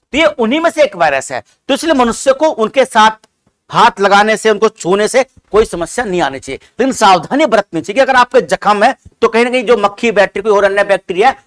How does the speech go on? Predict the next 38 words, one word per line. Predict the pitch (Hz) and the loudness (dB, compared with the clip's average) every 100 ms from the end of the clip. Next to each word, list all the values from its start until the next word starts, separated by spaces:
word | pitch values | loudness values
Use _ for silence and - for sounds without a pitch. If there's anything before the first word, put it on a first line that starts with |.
| - | -4
वो | 156 | 2
आपको | 175 180 | 2 0
संक्रमित | 156 143 151 190 | -10 -10 -8 -6
कर | - | -6
सकता | 143 - - 92 | -8 -10 -18 -18
है। | - _ _ _ _ | -20 _ _ _ _
तो | 196 | -4
सावधानी | 185 190 170 175 190 254 | 2 2 2 -2 -4 -2
के | 269 | -2
साथ | 220 220 175 | 0 -2 0
ये | 180 | -4
उपचार | - 202 196 | -2 0 0
करिए, | 214 226 247 320 - _ | 0 -2 0 -2 -4 _
और | 175 190 _ - | -2 -2 _ -12
जहां | 135 202 254 | -2 0 0
तक | |
हो | 330 220 | 0 -2
सकता | 208 - | -2 0
है | 196 - _ _ _ 160 | 0 -2 _ _ _ -2
पशुओं | 208 - 254 | -2 0 -2
की | 269 | 0
resilience | 285 214 160 277 294 | 2 0 2 2 2
power | - 214 202 202 | 2 2 2 0
बनाने | 156 147 151 | -2 -4 -6
का | 247 | -10
प्रयास | - 147 113 | -8 -6 -6
कीजिए, | - 101 95 - _ _ | -10 -16 -14 -16 _ _
और | 190 220 | 0 2
जो | 156 320 320 _ - | 2 2 0 _ 0
प-, | 220 | 0
जिस | 180 277 | 0 -4
पशु | - 240 254 | -6 -8 -4
को | |
बीमारी | 220 202 190 | 0 2 2
है | 233 | 0
उसको | - | -4
थोड़ा | 214 175 | -4 -2
सा | 170 294 | -2 -4